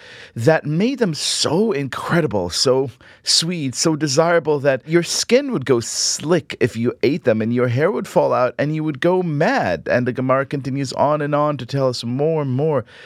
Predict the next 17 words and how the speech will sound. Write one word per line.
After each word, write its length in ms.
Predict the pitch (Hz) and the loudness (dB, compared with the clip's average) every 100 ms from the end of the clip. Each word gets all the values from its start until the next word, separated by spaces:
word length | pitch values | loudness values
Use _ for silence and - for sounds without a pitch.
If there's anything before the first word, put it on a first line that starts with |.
| - | -12
about 340 | - 113 151 156 | -4 0 0 0
this 200 | 147 - | -2 0
mystical 520 | 135 151 170 - 160 | 0 -2 -4 -4 -6
fruit. 520 | - 175 262 - - - _ _ _ _ _ | -6 -6 -6 -6 -10 -18 _ _ _ _ _
What 260 | - 208 - | 0 2 2
is 160 | 220 233 | 0 0
it 240 | 127 - - | -2 -2 0
about 500 | 117 120 107 - _ _ _ _ | 4 4 2 -4 _ _ _ _
that 480 | - 104 135 143 131 | -12 2 2 2 -4
fruit 400 | - - 165 147 | -8 -2 -2 0
of 160 | - 110 | 0 2
the 80 | 113 | 2
land 240 | 113 113 | 0 0
of 100 | 101 | -2
Israel 380 | 131 113 82 78 | -2 0 0 0
that 180 | 98 85 | -2 0
made 320 | 101 95 | -2 -2